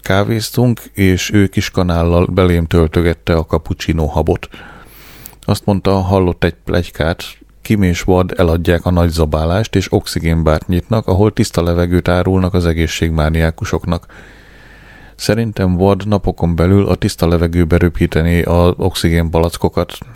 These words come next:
égő cigarettákat hagy maga után, amerre jár. Nigel levágta a hajam, hogy jól fessek a képernyőn. Azt mondta, „Nem engedhetem meg, hogy úgy néz ki, mint egy tesztoszterin kúrára fogott Diana hercegnő.”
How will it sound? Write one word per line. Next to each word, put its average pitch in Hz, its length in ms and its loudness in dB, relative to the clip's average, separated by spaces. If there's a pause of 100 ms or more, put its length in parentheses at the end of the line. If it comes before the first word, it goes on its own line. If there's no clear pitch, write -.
égő 90 340 -2
cigarettákat 85 840 -2
hagy 85 160 0
maga 82 240 0
után, 80 320 -2
amerre 82 460 0
jár. 73 420 -6 (1800)
Nigel 101 360 0
levágta 87 480 0
a 78 40 0
hajam, 85 360 0
hogy 90 140 0
jól 87 180 4
fessek - 380 -2
a 82 60 0
képernyőn. 78 760 -2 (340)
Azt - 220 0
mondta, 85 340 0 (1000)
„Nem 147 300 4
engedhetem 95 520 0
meg, 95 160 -2
hogy 107 120 2
úgy 113 180 2
néz 95 220 0
ki, 104 120 -2
mint 92 220 0
egy 92 100 0
tesztoszterin 92 640 0
kúrára 90 440 2
fogott 90 340 0
Diana 80 340 2
hercegnő.” 82 680 -2